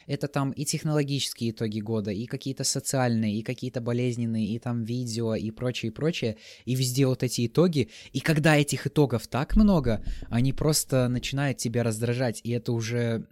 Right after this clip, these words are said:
не очень приятно на самом деле. Но если как-то лично для себя это проводить, проводить какую-то черту, что-то понимать, переходить в новый этап, то это действительно важно, но с целью не такой, что «ай, ну напишу и будет нормально», а с целью такой,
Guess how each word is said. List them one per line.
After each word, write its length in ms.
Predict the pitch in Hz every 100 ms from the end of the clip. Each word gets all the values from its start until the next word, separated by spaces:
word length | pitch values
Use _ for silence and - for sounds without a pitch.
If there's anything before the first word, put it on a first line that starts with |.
| -
не 300 | 147 147 180
очень 360 | 165 131 127 117
приятно 360 | 117 110 101
на 100 | 101
самом 360 | 107 110 104 101
деле. 320 | 101 101 90 - - _
Но 120 | 117
если 400 | 117 131 151 135
как-то 320 | - 135 - 131
лично 320 | 147 - 135
для 160 | 120
себя 340 | - 120 120 175
это 140 | 196
проводить, 480 | - 127 120 117 110
проводить 360 | 113 117 120 -
какую-то 340 | - 131 -
черту, 500 | - 120 - 143 170
что-то 280 | - 127 113
понимать, 680 | - 110 110 117 147 - - - - -
переходить 520 | 117 117 120 127 -
в 60 | 120
новый 300 | 131 123 113
этап, 260 | 135 151 -
то 100 | 127
это 200 | 120 120
действительно 560 | 117 139 - 123 104
важно, 500 | 104 175 175 123 120 - - _
но 400 | 127 127 131 127 117 _ _ -
с 100 | -
целью 480 | - 156 151 135
не 100 | 135
такой, 300 | 131 135 202
что 240 | - - 131
«ай, 180 | 147 127
ну 160 | 143 160
напишу 460 | 151 143 - 208
и 60 | 190
будет 360 | 139 139 123
нормально», 500 | 117 117 123 113 98 101
а 100 | 104
с 80 | -
целью 420 | - 160 156 117
такой, 480 | 107 - 156 143